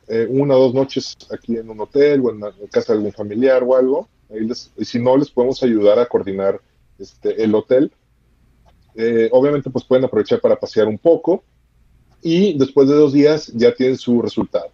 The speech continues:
¿verdad? No se tienen que esperar dos, tres semanas. O sea, en el mismo momento, cuando ya están listos para irse, es cuando se les entrega su resultado y su plan de tratamiento, ya sea si quieren considerar alguna cirugía, ya sea si quieren, eh, que se les calibre su cpap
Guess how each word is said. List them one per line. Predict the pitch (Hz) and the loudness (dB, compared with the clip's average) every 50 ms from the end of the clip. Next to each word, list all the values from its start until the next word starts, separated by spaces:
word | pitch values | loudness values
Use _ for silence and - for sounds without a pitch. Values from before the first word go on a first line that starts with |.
| _ _ | _ _
¿verdad? | - 90 98 104 | -10 -8 -8 -6
No | 107 107 110 | -4 -4 -6
se | - - 120 | -6 -6 -6
tienen | - 120 120 113 | -4 -4 -4 -4
que | - | -6
esperar | - - - 104 104 107 101 | -8 -4 0 2 2 2 2
dos, | 98 107 107 - - | 2 0 -2 -2 -4
tres | 113 95 | -6 -4
semanas. | - - 101 95 90 85 85 - _ _ | -4 -4 -4 -4 -6 -8 -10 -16 _ _
O | - - | -14 -8
sea, | - 95 92 92 90 87 90 - - 110 | -6 -6 -6 -6 -8 -10 -14 -18 -18 -14
en | 110 | -12
el | 110 | -12
mismo | 120 127 139 139 135 | -10 -6 -4 -4 -4
momento, | 127 120 123 120 - - 131 131 120 - | -6 -8 -10 -8 -4 -2 -2 -2 -2 -4
cuando | - 104 101 104 | -6 -6 -2 -2
ya | 110 | -2
están | - - - 127 | -2 -4 -6 -8
listos | 123 - - - | -8 -8 -10 -10
para | - - 113 117 127 | -6 -2 0 2 2
irse, | 143 165 170 - - 165 | 2 0 -2 -4 -4 -6
es | - | -6
cuando | - 143 131 120 | -4 -6 -8 -6
se | - 107 | -6 -8
les | 104 95 104 | -10 -10 -12
entrega | 101 95 - 104 107 | -14 -10 -6 -6 -6
su | 104 - 123 | -4 -4 -8
resultado | 117 110 117 120 - - 139 139 160 - - _ _ _ _ _ _ _ - | -8 -8 -10 -8 -2 0 0 0 0 -2 -6 _ _ _ _ _ _ _ -18
y | - | -16
su | - 202 | -16 -14
plan | - - 110 107 107 | -6 -4 -4 -2 -2
de | 110 - | -4 -6
tratamiento, | - 110 113 - 143 165 196 202 - - 107 | -6 -6 -4 -2 0 0 0 0 -2 -4 -4
ya | 107 107 | -4 -4
sea | - - 120 113 113 117 113 - _ _ _ _ _ | -2 0 0 0 2 0 -2 -6 _ _ _ _ _
si | _ _ - | _ _ -8
quieren | - 123 120 123 | -4 -4 -4 -2
considerar | 120 123 113 - 110 101 104 | -2 -4 -2 -2 -2 0 0
alguna | 107 107 107 107 | 0 0 -2 -4
cirugía, | 101 - 117 113 - - 165 165 156 | -6 -6 -6 -8 -2 2 2 4 4
ya | 139 131 117 | 4 4 2
sea | - - 127 117 | 2 0 0 0
si | - - 101 | 0 -4 -10
quieren, | - - 107 107 107 107 104 - 98 | -6 -6 -4 -4 -4 -6 -8 -8 -6
eh, | 98 98 101 95 - _ | -6 -6 -6 -10 -14 _
que | _ - | _ -10
se | - 107 104 98 | -6 -6 -4 -4
les | 98 - - | -6 -4 -4
calibre | - 98 110 123 131 127 | -2 -2 0 2 2 0
su | 123 - 104 | 0 -4 -6
cpap | - 120 113 - - 143 160 165 - | -8 -8 -4 0 2 2 2 0 -2